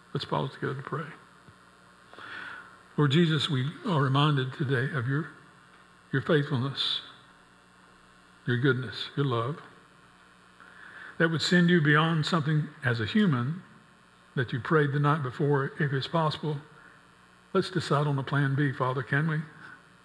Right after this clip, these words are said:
Yet not I, not what I want, not my will, but yours be done. And so,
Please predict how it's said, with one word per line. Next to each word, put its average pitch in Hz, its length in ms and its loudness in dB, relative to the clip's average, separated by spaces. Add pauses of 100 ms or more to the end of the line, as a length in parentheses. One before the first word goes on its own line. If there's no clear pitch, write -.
(1500)
Yet 170 200 2
not 175 180 0
I, 196 240 -2
not 170 240 0
what 160 140 0
I 156 100 0
want, 120 320 -4 (640)
not 156 140 0
my 147 160 2
will, 139 180 0
but - 160 -6
yours 127 200 -2
be 135 120 -4
done. 123 260 -4 (1700)
And 165 100 2
so, 165 280 2